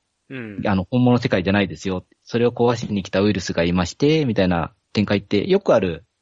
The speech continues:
Speaker 1: うん。
Speaker 2: あの、まあ本当にありてなメタフィクションのストーリーじゃないですか。
Speaker 1: うんうん。
Speaker 2: でも本当、これやっていいのは、あの、普通のストーリーであって、このドラクエフ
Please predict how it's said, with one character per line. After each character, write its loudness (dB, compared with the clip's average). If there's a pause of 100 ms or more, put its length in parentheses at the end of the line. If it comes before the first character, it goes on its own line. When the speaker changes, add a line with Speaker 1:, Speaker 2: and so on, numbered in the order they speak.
(560)
Speaker 1:
う -8
ん。 -6
Speaker 2:
あ 0
の、 -2 (720)
ま 2
あ 0
本 0
当 0
に 4 (720)
あ 0
り -2
て 2
な 2
メ 4
タ 0
フ -8
ィ -8
ク -12
シ -2
ョ 0
ン -2
の -4 (420)
ス -16
ト 0
ー 2
リ -2
ー -12
じ -4
ゃ -2
な -6
い -8
で -10
す -18
か。 -8
Speaker 1:
う -12
ん -8
う -8 (340)
ん。 -20 (680)
Speaker 2:
で -4
も 0
本 2
当、 -18 (220)
こ 0
れ 4
や 4
っ -12
て -4
い 2
い -2
の 4
は、 2
あ 0
の、 -2 (500)
普 -18
通 -2
の 4
ス -6
ト 4
ー 4
リ 2
ー 2
で 0
あ 2
っ -10
て、 -8
こ -2
の 2
ド 0
ラ 0
ク 0
エ 4
フ -10